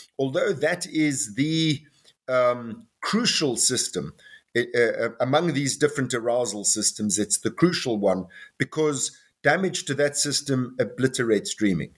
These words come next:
Uh, as, if that system is, is, is, is dysfunctional, then, then no dreams happen. So it's absolutely pivotal. But,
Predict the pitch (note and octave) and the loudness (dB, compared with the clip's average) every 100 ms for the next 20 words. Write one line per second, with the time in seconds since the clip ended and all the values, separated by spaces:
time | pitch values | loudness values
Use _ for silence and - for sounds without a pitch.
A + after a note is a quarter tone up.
0 | _ _ - G#2+ G#2+ A2+ - C3 - E3+ | _ _ 0 0 2 0 -2 -4 0 0
1 | - - E3+ - C#3 C3 B2 - B2+ A2 | 2 0 0 -2 0 0 0 0 0 0
2 | - B2 G#2+ - - A#2+ A2+ - G2+ C3 | -2 -2 0 0 -2 -2 0 -2 -2 0
3 | C3 - A#2+ A2+ B2 A2+ A2 A2 G#2+ A2 | 0 2 0 0 -4 -2 0 2 0 0
4 | A2+ A2+ A2+ A2+ G2+ G#2+ G2+ F#2+ E2 - | -2 -2 0 0 0 0 0 0 -2 -6
5 | D#2+ - A2 G#2+ - - E3 - D3+ C3+ | -8 -2 0 0 -2 -2 -2 0 0 -2
6 | C3 B2+ - C3+ A#2+ - D2+ - - - | -2 -6 -2 0 2 0 -4 -10 -16 -20
7 | - - - C3 D3+ C#3+ | -20 -20 -18 -2 2 2